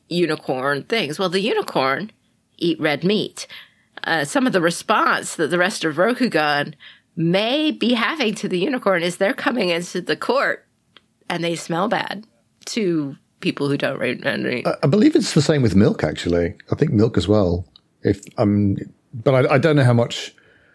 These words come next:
Speaker 2: I know that they drink fermented milk, which is, I can't, arak. Oh, I can't remember what it's called.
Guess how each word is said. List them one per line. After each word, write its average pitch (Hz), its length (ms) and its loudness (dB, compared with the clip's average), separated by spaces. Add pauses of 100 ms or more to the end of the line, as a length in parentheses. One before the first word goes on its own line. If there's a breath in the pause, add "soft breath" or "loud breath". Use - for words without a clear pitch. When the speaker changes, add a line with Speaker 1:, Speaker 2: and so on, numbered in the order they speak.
(400 soft breath)
Speaker 2:
I - 80 2
know 147 140 2
that 160 160 2
they 117 140 2
drink 113 280 0
fermented 127 500 2
milk, - 520 -6 (360)
which - 220 0
is, 87 200 -4
I 101 100 0
can't, 92 280 -2
arak. 107 600 -2 (600)
Oh, 104 140 -6
I 98 60 -4
can't 92 160 -2
remember 87 180 2
what 87 60 2
it's 82 80 -6
called. 85 280 0